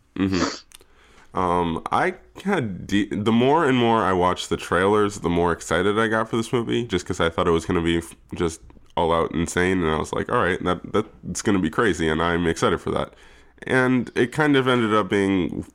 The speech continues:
way more tame than I was expecting. So that's, I guess, where some of my disappointment came when it comes to this movie. But,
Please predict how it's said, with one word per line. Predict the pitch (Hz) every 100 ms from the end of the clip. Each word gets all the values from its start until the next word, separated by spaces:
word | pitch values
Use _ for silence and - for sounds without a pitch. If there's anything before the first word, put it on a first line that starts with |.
| _ _
way | 98 92
more | 95 90
tame | - 90 107
than | 107
I | 120
was | 120
expecting. | 123 147 139 170 180 - - - -
So | - 101 87 - -
that's, | 92 104 -
I | - 92
guess, | 95 87
where | 92 87
some | 95 90
of | 95
my | 95
disappointment | 92 104 92 107 85 107
came | 117 117 120
when | 98 104
it | -
comes | 113
to | 113
this | 104
movie. | 123 120 127 117
But, | 101 104